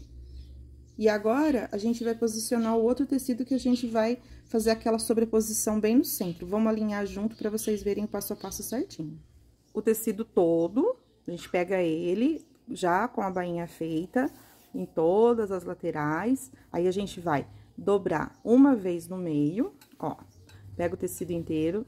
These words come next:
dobra uma vez no meio, estica certinho. Aí, a gente vai pegar as duas outras pontas lá e dobrar mais uma vez no meio. Ele vai voltar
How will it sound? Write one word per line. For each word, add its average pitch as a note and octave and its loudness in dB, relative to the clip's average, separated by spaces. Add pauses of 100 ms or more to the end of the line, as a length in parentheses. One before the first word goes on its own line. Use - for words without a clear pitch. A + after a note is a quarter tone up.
dobra F3 0
uma F3 -4
vez D#3 -4
no E3 -6
meio, D3+ 0 (680)
estica D3 -4
certinho. F3 -2 (260)
Aí, F3+ 2
a F#3+ 2
gente G#3 -4
vai F#3+ 0
pegar F3 -4
as E3 -4
duas A3+ 2
outras F#3 -4
pontas D#3 -8
lá D3+ -4 (340)
e F#3+ -4
dobrar F#3+ 0
mais G#3+ 0
uma B3 6
vez A#3 2
no D4+ 4
meio. F3 2 (100)
Ele F3+ -4
vai F#3 0
voltar A3 0